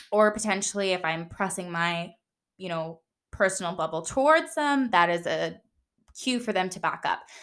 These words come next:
So I like to just have that in my back pocket always on all horses, because I think it's really important to be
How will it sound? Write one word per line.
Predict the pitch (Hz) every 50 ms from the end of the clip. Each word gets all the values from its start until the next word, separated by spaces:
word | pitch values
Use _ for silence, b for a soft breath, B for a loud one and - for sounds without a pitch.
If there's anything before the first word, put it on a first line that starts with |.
| B B B
So | - 220
I | - - - 208
like | 208 202 190 196 196 -
to | - 277
just | 269 311 311 -
have | - - 175 175 - -
that | 175 175 170 170
in | - 175
my | 170 170
back | 170 160 170 - -
pocket | 165 170 170 180 - -
always | 160 170 170 170 175
on | 170 165 - -
all | 160 160
horses, | 180 190 208 208 240 233 214
because | 220 208 190
I | 185 185
think | 185 185 196
it's | 196 - -
really | 202 202 208 202
important | 190 185 185 - 185 170 - 190 185 185
to | - 170
be | 180 170 175